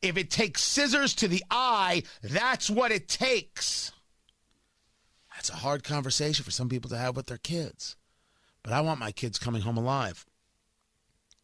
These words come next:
I've also now received a couple of texts and messages that Mount Vernon High School had the very same issue as,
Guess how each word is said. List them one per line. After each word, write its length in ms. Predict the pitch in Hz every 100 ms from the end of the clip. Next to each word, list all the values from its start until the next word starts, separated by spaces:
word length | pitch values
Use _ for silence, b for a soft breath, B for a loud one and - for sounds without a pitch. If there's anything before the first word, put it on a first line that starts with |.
| _ B B B -
I've 120 | 147
also 300 | 190 - 180
now 220 | 170 160
received 480 | 156 - 151 147 135
a 60 |
couple 340 | - 160 156 143
of 100 | -
texts 540 | 151 139 - - - -
and 240 | 120 117
messages 720 | 143 135 127 113 113 101 - B B B
that 160 | 151 165
Mount 260 | 165 147
Vernon 300 | 139 202 196
High 180 | 151 151
School 400 | - 135 117 101 - _ B B B
had 220 | 156 151
the 40 |
very 360 | 135 160 196 202
same 420 | - 190 175 160 -
issue 600 | 180 175 - 135 117 104 - _ _ _ _ _ _ -
as, 460 | 160 156 147 131